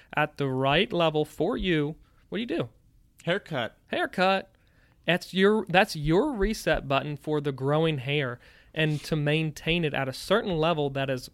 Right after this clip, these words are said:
Speaker 1: works for you. And that's the same thing with habitat.
Speaker 2: Yeah.
Speaker 1: If
Speaker 2: Well, let's go in a little more depth on that haircut,
Speaker 1: Okay.
Speaker 2: though. As it gets,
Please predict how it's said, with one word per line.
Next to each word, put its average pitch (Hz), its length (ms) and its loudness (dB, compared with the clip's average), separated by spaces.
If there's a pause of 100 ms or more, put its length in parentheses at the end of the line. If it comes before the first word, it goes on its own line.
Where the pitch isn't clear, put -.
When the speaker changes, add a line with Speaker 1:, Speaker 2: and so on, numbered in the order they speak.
(160)
Speaker 1:
works 143 260 0
for - 160 -6
you. 156 320 2 (720)
And 175 120 0
that's - 160 0
the 262 80 -2
same 202 260 0
thing 180 260 0
with 147 180 0 (760)
habitat. - 500 -4 (480)
Speaker 2:
Yeah. 123 200 -8 (240)
Speaker 1:
If 160 100 2
Speaker 2:
Well, 156 100 2
let's 233 140 2
go 220 200 6
in 190 80 2
a 165 60 2
little 165 200 2
more 143 260 2
depth 139 540 -2
on 131 100 -4
that 113 140 -6
haircut, 139 380 -6
Speaker 1:
Okay. 185 100 0
Speaker 2:
though. 107 160 -4 (240)
As 147 180 -2
it 139 140 -4
gets, 185 260 0